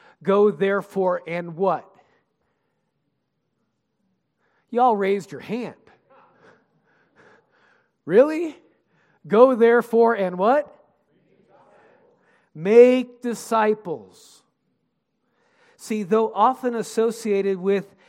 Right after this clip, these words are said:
evangelistic efforts, making disciples isn't simply inviting folks to respond to a gospel call.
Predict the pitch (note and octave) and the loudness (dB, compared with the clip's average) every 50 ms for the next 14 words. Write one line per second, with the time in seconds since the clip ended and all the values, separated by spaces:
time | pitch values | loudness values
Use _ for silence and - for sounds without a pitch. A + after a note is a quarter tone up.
0 | _ _ _ G3+ G#3+ G#3 D#3+ F3+ G3 G#3 G#3+ G#3+ F3 G3 G3+ G3 G#3+ G#3 G3+ - | _ _ _ -10 -10 -8 -6 -6 -6 -4 -4 -6 -6 -8 -4 -2 -2 -2 -2 -4
1 | G#3+ G3 - - - G#3 A3 G#3 - - F#3 F3 E3 D#3+ - - - - _ _ | -8 -8 -8 -8 -8 -6 -6 -6 -8 -10 -10 -10 -10 -12 -18 -20 -20 -20 _ _
2 | _ _ _ _ _ _ _ _ _ _ - F3 F3+ G3 G#3+ B3 B3+ B3 - C4+ | _ _ _ _ _ _ _ _ _ _ -18 -10 -4 -2 0 0 0 -2 -6 -6
3 | C4 B3 G#3 A3 F3+ - - A3 G#3+ A3+ B3 B3 - - G3+ G3 F#3+ F#3+ - - | -6 -6 -6 -6 -8 -6 -2 0 0 0 0 -2 -4 -6 -4 -4 -4 -6 -8 -10
4 | - _ _ _ _ - A3 A#3+ B3 G3+ G#3 A#3+ A#3 F3+ - - - A#3 A#3+ A3 | -20 _ _ _ _ -6 -2 -2 -2 0 -2 -4 -6 -8 -12 -8 -6 -6 -6 -6
5 | - G#3+ A3 G#3+ G#3+ G#3 G#3 F3+ D#3 G3+ G#3+ A#3 A#3+ A3 A3 G#3+ G#3 G3+ G3+ - | -8 -10 -8 -6 -6 -6 -6 -4 -2 -2 0 -2 -2 -6 -8 -8 -8 -12 -14 -12
6 | - - A3+ A3 A3 A3 - - A3 G#3 G#3 G#3 F#3+ - - - G#3+ G#3+ G#3+ G#3+ | -4 0 0 0 0 -2 -6 -8 -8 -6 -4 -6 -6 -8 -6 -2 0 0 0 0
7 | A3 A3 G#3 - F3+ G3 G3 G3 F3 F3+ G3+ G3+ G3 F#3 - - - F#3 F3+ F3+ | -2 -4 -6 -8 -6 -4 -4 -4 -2 0 0 -2 -2 -4 -8 -14 -12 -12 -12 -10
8 | - G#3 G#3 G#3 G3 F3+ D#3 B2 G#2 F#2+ _ _ | -6 -4 -2 -2 -2 -2 -4 -8 -14 -20 _ _